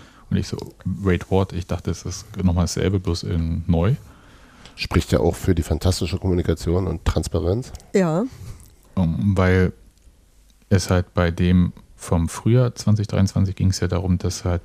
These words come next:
Speaker 1: die Medienrechte, Anteile als quasi Lizenz an einen Investor für eine bestimmte Zeit verkauft werden. Ich weiß jetzt nicht, wie das jetzt hier im Detail ist, aber klang jetzt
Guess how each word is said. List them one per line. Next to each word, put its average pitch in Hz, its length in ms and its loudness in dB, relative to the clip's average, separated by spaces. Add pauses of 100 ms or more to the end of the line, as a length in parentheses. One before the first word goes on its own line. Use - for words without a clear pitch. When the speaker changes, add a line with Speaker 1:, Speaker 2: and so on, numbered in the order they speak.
(100)
Speaker 1:
die 85 100 -4
Medienrechte, 101 1040 2
Anteile 95 520 2
als 90 240 -2
quasi 90 360 0
Lizenz 92 440 0
an 90 120 0
einen 87 100 2
Investor 87 460 -2
für - 60 -6
eine 90 100 2
bestimmte 90 320 -6
Zeit - 240 -6
verkauft - 400 -6
werden. 117 240 2 (960)
Ich - 200 -4
weiß 95 180 2
jetzt - 200 -4
nicht, 107 220 2
wie 101 80 0
das 95 180 -2
jetzt 95 220 -4
hier 101 320 0 (160)
im 95 160 2
Detail 95 400 -2
ist, 123 280 -4
aber 95 380 -2 (540)
klang 92 260 4
jetzt - 280 0